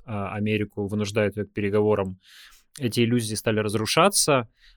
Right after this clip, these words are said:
Но до двадцать четвёртого февраля я всё-таки думал, что речь будет идти о вторжении только в Донбасс, то есть что они зайдут там на территорию Д Н Р, Л Н Р, так называемых, и, э,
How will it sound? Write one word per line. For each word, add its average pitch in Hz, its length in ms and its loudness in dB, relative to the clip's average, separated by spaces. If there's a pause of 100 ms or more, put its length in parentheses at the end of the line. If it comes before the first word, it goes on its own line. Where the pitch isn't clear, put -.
Но 127 240 4
до 127 240 6
двадцать 123 480 2
четвёртого 120 480 -2
февраля 113 580 2
я 120 420 2
всё-таки 117 640 0 (500)
думал, 131 720 2
что 113 800 2
речь 131 400 0
будет 120 360 0 (340)
идти 127 280 0
о 123 140 -6
вторжении 113 560 0
только 107 240 -4
в 98 40 -8
Донбасс, 101 580 0
то 98 60 -6
есть 92 120 -4
что 101 140 -2
они 101 140 0
зайдут 110 360 0
там 101 100 -4
на 98 80 -4
территорию 101 460 -2
Д 101 100 -2
Н 101 200 0
Р, 95 180 -2
Л 107 160 2
Н 123 120 2
Р, 196 160 2 (640)
так 104 140 -8
называемых, 107 880 0
и, 120 800 2 (100)
э, 98 500 -8